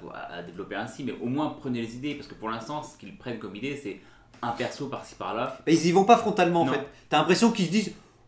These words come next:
Speaker 2: Oh, bah si on peut peut-être », alors qu'ils devraient l'assumer effectivement complètement, quoi. Et, euh,
Speaker 1: Moi, ça me donne l'impression que, bah non, ça a déjà été écrit, donc on peut pas revenir dessus. Et il y a surtout, à mon sens, une, un gros problème d'ego. C'est, euh, non, non, on va créer notre truc à nous,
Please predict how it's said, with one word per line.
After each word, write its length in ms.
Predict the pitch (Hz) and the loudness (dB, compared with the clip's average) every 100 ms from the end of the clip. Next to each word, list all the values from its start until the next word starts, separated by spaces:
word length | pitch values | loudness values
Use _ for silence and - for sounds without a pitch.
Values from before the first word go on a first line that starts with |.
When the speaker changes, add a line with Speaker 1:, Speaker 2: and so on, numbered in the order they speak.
| 180 | 8
Speaker 2:
Oh, 220 | 208 220 | 10 10
bah 120 | 214 | 10
si 180 | 208 - | 8 6
on 80 | 214 | 4
peut 200 | - 214 | 4 -2
peut-être », 580 | - 226 240 233 226 220 | 2 4 4 8 8 8
alors 160 | 170 175 | 6 8
qu'ils 280 | 170 160 151 | 6 4 2
devraient 220 | 151 156 | 4 4
l'assumer 380 | 151 147 151 170 | 4 2 0 0
effectivement 360 | 160 123 131 | 0 -2 -2
complètement, 440 | 117 113 123 123 113 | -2 0 -2 -2 -4
quoi. 240 | 101 98 98 | -2 -4 -4
Et, 140 | 104 | -6
euh, 80 | 107 | -6
Speaker 1:
Moi, 120 | 117 117 | -6 -6
ça 80 | |
me 100 | 110 | -4
donne 160 | 107 104 | -4 -4
l'impression 440 | 101 - 104 131 127 | -4 -8 -8 -6 -4
que, 100 | 117 | -4
bah 200 | 98 95 | -4 -2
non, 300 | 123 131 107 | -2 -2 -6
ça 160 | - | -6
a 20 | 98 | -6
déjà 180 | 98 98 | -6 -6
été 180 | 92 | -6
écrit, 300 | 95 - 127 | -8 -6 -6
donc 120 | 123 - - _ - - - | -4 -6 -10 _ -20 -18 -12
on 60 | |
peut 160 | 101 104 | -8 -4
pas 80 | 95 | -4
revenir 240 | 101 90 92 | -6 -8 -10
dessus. 220 | 98 147 | -8 -8
Et 80 | 123 | -6
il 40 | |
y 40 | 95 | -6
a 60 | |
surtout, 360 | - - - 127 127 - - _ _ - | -6 -12 -14 -14 -14 -20 -20 _ _ -20
à 80 | 92 | -14
mon 140 | 95 | -12
sens, 320 | 101 131 131 107 | -10 -8 -8 -10
une, 260 | 98 98 | -12 -10
un 140 | 92 90 | -8 -8
gros 100 | 98 | -10
problème 420 | - 92 90 90 | -10 -8 -8 -8
d'ego. 320 | 95 101 104 - - - - _ _ - | -8 -6 -8 -10 -20 -20 -20 _ _ -20
C'est, 220 | - 98 | -12 -8
euh, 160 | 92 87 | -6 -6
non, 60 | 107 | -4
non, 220 | 123 104 | -4 -6
on 40 | 92 | -6
va 80 | 104 | -6
créer 340 | - - 127 | -6 -4 -2
notre 180 | 120 117 | -2 -6
truc 180 | - 123 | -8 -4
à 80 | 113 | -2
nous, 240 | 139 156 | -2 -4